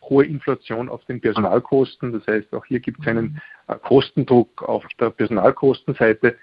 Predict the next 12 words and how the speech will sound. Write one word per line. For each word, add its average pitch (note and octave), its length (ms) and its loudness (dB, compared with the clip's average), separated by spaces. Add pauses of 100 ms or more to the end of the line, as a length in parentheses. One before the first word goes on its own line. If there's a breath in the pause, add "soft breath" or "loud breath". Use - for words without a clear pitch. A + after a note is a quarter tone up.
(160 loud breath)
Das A#2 120 -2 (140)
zieht D3 200 -4
sich - 160 -8
quer A#2 240 2
durch, C#3+ 280 -2
aber A#2+ 140 -4
die A2+ 140 -4
höchsten B2+ 340 -8
Kostensteigerungen A2 800 -4
sind A#2+ 220 -8
naturgemäß A#2 560 2 (320 loud breath)
Stahl, G#2+ 460 0